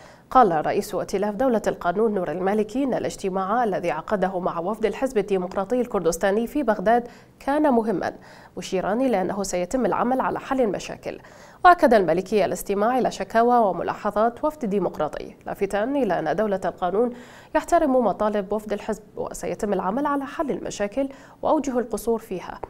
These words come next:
ويشار إلى أن وفد البارتي قد مدد إقامته في بغداد يومين إضافيين لاستكمال الحوارات المتعلقة بالنفط والغاز واستحقاقات الإقليم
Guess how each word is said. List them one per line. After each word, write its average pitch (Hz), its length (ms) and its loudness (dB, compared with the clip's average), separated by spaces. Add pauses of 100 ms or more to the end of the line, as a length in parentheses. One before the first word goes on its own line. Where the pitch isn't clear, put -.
(240)
ويشار 220 400 -2
إلى 190 240 0
أن 151 140 -4
وفد 190 260 -2
البارتي 208 380 0
قد 220 240 -2
مدد 226 280 0
إقامته 196 640 -2
في 180 140 -6
بغداد 185 440 -2
يومين 175 420 -2
إضافيين 185 540 -2 (420)
لاستكمال 330 540 4
الحوارات 208 560 2
المتعلقة 202 680 0
بالنفط - 480 -4
والغاز 220 500 0
واستحقاقات 185 760 -4
الإقليم 214 440 0